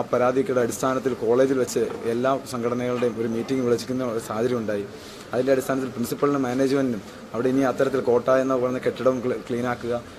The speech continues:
ഇല്ലെങ്കിൽ അവിടെയുള്ള പു-, മദ്യപിക്കുന്ന സ്ഥലങ്ങളെല്ലാം പൂർണ്ണമായി, ഏ, ശരിയാക്കുക എന്നൊരു ഇത്, ആ, ഇതൊക്കെ ഉണ്ടായിരുന്നു. അതെല്ലാം ശരിയായി, നിലവിൽ ശരിയായി വരുന്നു എങ്കിൽ പോലും വീണ്ടും ഇത്തരത്തിലുള്ള പ്രവർത്തകരുടെ, ഈ പറയുന്ന മുൻനിരയിൽ നിൽക്കുന്ന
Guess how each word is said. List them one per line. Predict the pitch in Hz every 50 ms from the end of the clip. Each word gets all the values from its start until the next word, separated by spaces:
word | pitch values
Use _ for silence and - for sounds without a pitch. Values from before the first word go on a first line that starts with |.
| - - -
ഇല്ലെങ്കിൽ | 117 117 120 127 120
അവിടെയുള്ള | 117 120 127 131 127 120 107
പു-, | 107 110 104 110 113 117
മദ്യപിക്കുന്ന | 117 113 120 139 147 139 151 151 139 120
സ്ഥലങ്ങളെല്ലാം | - 123 120 127 139 139 135 135 143 143 127 107
പൂർണ്ണമായി, | 120 123 123 135 139 139 139 139 131 101 - - - - - - -
ഏ, | 123 123 -
ശരിയാക്കുക | 135 131 135 127 127 - 135 139 139
എന്നൊരു | 139 135 127 131
ഇത്, | 120 110 - 104
ആ, | 120 120
ഇതൊക്കെ | 117 113 123 - - 120
ഉണ്ടായിരുന്നു. | 113 113 113 117 110 113 117
അതെല്ലാം | 120 127 131 131 -
ശരിയായി, | 123 135 127 123 131 135 - 127 123
നിലവിൽ | 120 127 135 147 151 151 -
ശരിയായി | 147 135 143 139 131 139 147 156 147
വരുന്നു | 143 139 151 147 147 139 131
എങ്കിൽ | 135 135 151 160 139 -
പോലും | 139 143 135 110 98 - - - - - - -
വീണ്ടും | 127 135 147 147 156 143
ഇത്തരത്തിലുള്ള | - - 143 143 135 151 147 147 147 127
പ്രവർത്തകരുടെ, | 131 131 135 131 131 139 139 135 127 127 117 104 - - - - - - -
ഈ | 131 -
പറയുന്ന | 139 135 139 139 143 131 107 120
മുൻനിരയിൽ | 127 131 143 156 165 165 175 175 170
നിൽക്കുന്ന | 156 139 156 151